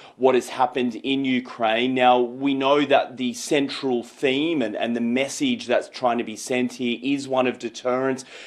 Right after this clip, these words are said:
but also one, uh, of showing what a, a response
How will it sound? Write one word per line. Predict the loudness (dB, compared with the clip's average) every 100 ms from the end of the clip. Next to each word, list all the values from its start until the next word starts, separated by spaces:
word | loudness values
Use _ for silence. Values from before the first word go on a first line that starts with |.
| -6
but | 2
also | 6 6 6 4 2
one, | 4 4 4 2 -2 4
uh, | 8 8 8
of | 4 0
showing | 2 4 6 4 2
what | 6 6 4 0
a, | 2 2 0
a | 0 0
response | 0 -4 0 2 2 -4